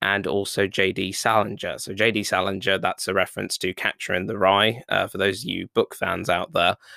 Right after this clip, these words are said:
Uh, if you wanna read up on that, by all means,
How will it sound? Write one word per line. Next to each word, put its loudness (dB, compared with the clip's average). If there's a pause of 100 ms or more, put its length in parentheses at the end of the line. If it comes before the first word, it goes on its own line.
(280)
Uh, 0
if -4
you 2
wanna 4
read 4
up 0
on 0
that, 2 (320)
by 4
all 0
means, -4